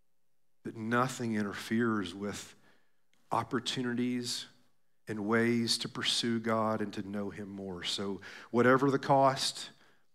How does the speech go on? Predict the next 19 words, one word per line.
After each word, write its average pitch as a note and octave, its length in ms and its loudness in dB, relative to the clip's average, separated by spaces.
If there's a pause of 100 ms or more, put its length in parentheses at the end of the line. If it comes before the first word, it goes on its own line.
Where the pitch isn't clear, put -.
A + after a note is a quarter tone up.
(220)
regardless A#2 800 2
of A2+ 160 -6
criticism, A2 720 -2
God, A2 320 0 (880)
change C3 280 -2
my G#2+ 160 -2
heart. G2+ 460 -6 (1700)
Change A#2+ 360 -8
my A2 140 0
heart. G#2 240 -4
I, A2+ 120 2
I, A#2 320 0
I - 20 2
don't, A#2+ 180 2
I A#2 140 4
don't A#2+ 200 0
wanna A2+ 180 -2
become G#2+ 500 0
a, F#2+ 200 -4